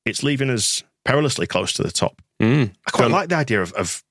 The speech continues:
Speaker 1: reeling him in. As long as we actually do. If we
Speaker 2: Mm.
Speaker 1: don't, I'll be very, very sad.
Speaker 2: Well, we've gone now. We're, we're above two points per game as well,
Speaker 1: Mm.
Speaker 2: which should get you up automatically.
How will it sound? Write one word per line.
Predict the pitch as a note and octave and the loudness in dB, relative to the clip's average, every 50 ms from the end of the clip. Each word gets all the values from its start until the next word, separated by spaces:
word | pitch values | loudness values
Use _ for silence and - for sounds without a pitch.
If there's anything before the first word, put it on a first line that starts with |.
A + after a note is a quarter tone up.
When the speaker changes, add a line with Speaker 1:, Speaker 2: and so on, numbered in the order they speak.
| _ - | _ -2
Speaker 1:
reeling | G#2 G#2 G#2 G2+ G2 F2+ | 0 0 2 2 2 2
him | E2 D#2 | 2 0
in. | D2 D2+ F2+ | 0 2 2
As | G#2+ | 4
long | C3+ D3 | 4 4
as | C3+ | 2
we | B2 G#2+ | 2 -2
actually | G2 - F#2+ F2+ | -2 -2 -2 0
do. | D#2 G#2+ F#2 D#2+ | 0 0 0 0
If | F#2 - | 0 0
we | - A2+ | 2 2
Speaker 2:
Mm. | |
Speaker 1:
don't, | G#2+ F#2 E2+ D#2+ | 2 2 0 -2
I'll | D#2 D2+ | -4 -4
be | D2 E2 | -4 -2
very, | D#2 E2+ D2 D2+ | 0 0 0 0
very | D2+ C#2+ C#2+ D#2 | -2 -4 -4 -4
sad. | D2+ - - - - - - _ _ _ | -4 -4 -6 -8 -10 -14 -20 _ _ _
Speaker 2:
Well, | - C3+ | 2 4
we've | C#3 C#3+ | 4 4
gone | C#3+ F3+ D#3+ C#3+ | 4 2 2 2
now. | C3 C3 C3+ B2+ B2 | 2 2 0 0 0
We're, | G#2+ A#2+ A#2+ A#2+ - - | 0 0 0 0 0 0
we're | B2+ B2 A#2+ | 0 2 2
above | A2+ G#2 - C3+ C3 B2+ - | 0 0 0 -2 -2 -2 -2
two | - C3+ A#2+ | -2 -2 -2
points | - - A#2+ - | -2 -2 -4 -4
per | - - G#2+ | -4 -4 -2
game | F#2+ A#2 D3 C#3+ A2 | 0 0 0 0 0
as | F#2 - | 0 0
well, | - B2+ A#2+ - _ _ _ _ - | 0 -2 -2 -4 _ _ _ _ 0
Speaker 1:
Mm. | G2+ G#2+ B2 A2+ F#2 - _ _ _ _ _ | 0 2 2 0 -2 -4 _ _ _ _ _
Speaker 2:
which | - A#2 G#2+ | -2 0 2
should | - - - A2+ - _ _ - - _ - - - _ | 2 0 0 0 -4 _ _ -20 -20 _ -20 -20 -10 _
get | - G#2+ - | -4 -2 0
you | - G2+ | 2 2
up | G#2 - - - _ _ - | 0 0 -2 -10 _ _ -4
automatically. | - G2 G#2 - - A2+ G#2+ - - - G#2+ G#2 | -2 -2 -2 0 -2 -2 -2 -4 -4 -2 -2 -2